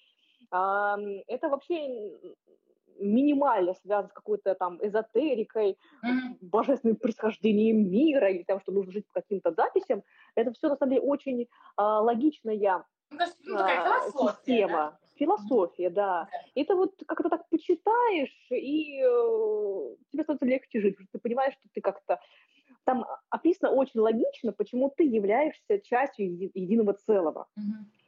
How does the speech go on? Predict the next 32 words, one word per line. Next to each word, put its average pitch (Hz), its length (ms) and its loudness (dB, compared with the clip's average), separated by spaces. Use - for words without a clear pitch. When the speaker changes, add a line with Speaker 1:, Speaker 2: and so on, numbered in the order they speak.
Speaker 1:
И 254 240 2
как 285 160 0
ни 285 120 2
крути, 285 320 2
все-таки 240 600 0
для 202 340 0
людей 233 480 0
это 190 500 0
важно, 160 440 -4
ощущать 202 380 -8
себе, 185 140 -10
себя - 260 -2
частью - 340 -6
ч-, - 140 -20
единого 190 460 0
целого. 151 480 -2
Speaker 2:
Ну, 302 80 -4
как - 100 -8
будто, 320 220 -2
Speaker 1:
Кто-то 277 220 0
Speaker 2:
не 302 80 4
знаю, 240 160 2
Speaker 1:
через - 20 -4
Speaker 2:
может, 233 140 2
Speaker 1:
это 233 100 2
Speaker 2:
правильное 214 160 2
Speaker 1:
доходит 226 100 -4
Speaker 2:
слово, 247 280 2
за-, 294 80 -10
Speaker 1:
через 220 240 0
религию. 240 720 2
Speaker 2:
заземлиться? - 100 -8